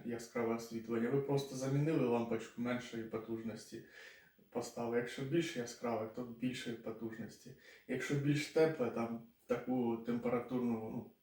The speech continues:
ну, є вже тепле світло лампочки, є холодне.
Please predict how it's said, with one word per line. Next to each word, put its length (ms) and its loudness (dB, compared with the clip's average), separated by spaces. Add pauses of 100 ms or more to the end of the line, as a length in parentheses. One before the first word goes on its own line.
(120)
ну, 320 -4
є 160 2
вже 120 -4
тепле 420 4
світло 400 -4
лампочки, 480 -6
є 80 -10 (140)
холодне. 460 -2